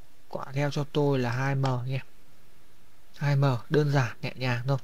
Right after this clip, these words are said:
Dễ chơi, dễ trúng thưởng đúng không nào? Là con cổng game này là con cổng sáu tám game bài anh em nhá. Ôi, ông bật mí cho anh em là cổng game này là cổng sáu tám game bài. Không lúc anh em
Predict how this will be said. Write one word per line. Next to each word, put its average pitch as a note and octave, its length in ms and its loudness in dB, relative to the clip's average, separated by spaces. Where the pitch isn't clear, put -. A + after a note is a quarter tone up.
Dễ C3+ 140 -4
chơi, D#3+ 280 6
dễ D#3 120 6
trúng D3+ 200 2
thưởng B2 300 8
đúng C3 80 4
không D#3 120 6
nào? D3 160 6
Là D#3+ 80 -2
con G3+ 160 8
cổng C#3+ 220 10
game F#3+ 180 12
này F3+ 140 10
là D#3+ 60 10
con F3 160 6
cổng B2+ 260 8
sáu C3+ 160 4
tám C#3+ 180 6
game F3+ 160 6
bài E3 140 10
anh D#3 160 4
em E3+ 100 6
nhá. F#3+ 220 6
Ôi, E3+ 220 8
ông E3 140 10
bật D3+ 160 8
mí D#3 160 6
cho F3 60 6
anh E3+ 60 8
em E3+ 220 6
là D3 80 4
cổng C3 240 0
game D#3 140 8
này C3+ 140 2
là C3 60 2
cổng A#2+ 180 -2
sáu B2+ 180 0
tám C3 160 2
game D#3+ 160 2
bài. C#3 200 8
Không D#3+ 140 0
lúc F3+ 100 6
anh E3+ 100 4
em D#3+ 240 4